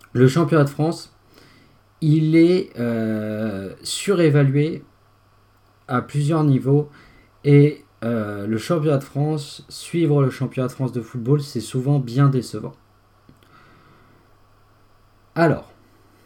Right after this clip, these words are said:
je me calme et j'essaye de,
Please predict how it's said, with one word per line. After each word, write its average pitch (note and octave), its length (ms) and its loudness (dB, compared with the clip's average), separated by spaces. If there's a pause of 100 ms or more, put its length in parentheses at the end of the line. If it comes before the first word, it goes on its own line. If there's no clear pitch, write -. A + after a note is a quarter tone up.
(680)
je G#2 140 -6
me D#3 140 2
calme F3 400 -2
et C#3+ 60 0
j'essaye D3+ 420 -4
de, A#2 320 -4